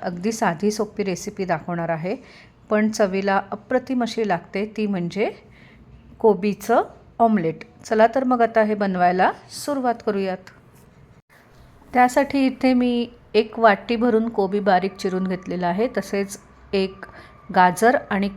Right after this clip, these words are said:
कांदा बारीक चिरून घेतलेला आहे, दोन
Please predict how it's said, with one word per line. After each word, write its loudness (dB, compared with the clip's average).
कांदा 0
बारीक 4
चिरून -4
घेतलेला -4
आहे, -2
दोन 0